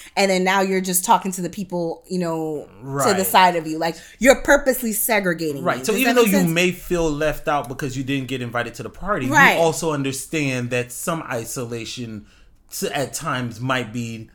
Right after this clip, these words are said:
Speaker 2: warranted because they understand where you are in that growth that you're going through
Speaker 1: Yes.
Speaker 2: as well.
Speaker 1: Right.
Speaker 2: So,
Speaker 1: Definitely.
Speaker 2: so let's rewind and take it back one more step.
Speaker 1: Okay.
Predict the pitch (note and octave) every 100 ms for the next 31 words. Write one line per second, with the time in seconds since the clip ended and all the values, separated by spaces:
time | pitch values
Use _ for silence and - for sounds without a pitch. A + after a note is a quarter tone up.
0 | - A#2+ C#3+ D#3+ D3+ - C3 B2+ D3 D3
1 | C3+ C3+ C#3+ B2 A#2 B2 D3+ C3+ A#2+ A#2
2 | A2 A#2 A2+ G2 A2+ B2 A#2 A#2 G2+ -
3 | A#2+ G#2+ A2 G#2+ G#2 A#3 A#3+ D#3+ A#2 -
4 | - - A2 G#2 G#2+ F#2 G3+ F3+ A2 -
5 | - A3+ F#3 E3+ C3+ D#3 - G3 A3+ F3+
6 | F#3 G#3+ G#3 F#3 F3 F#3 F#3 F#3 F3+ E3+
7 | F3 E3+ F3 F#3+ C#3+ C3 - - A#3 F3
8 | A#3+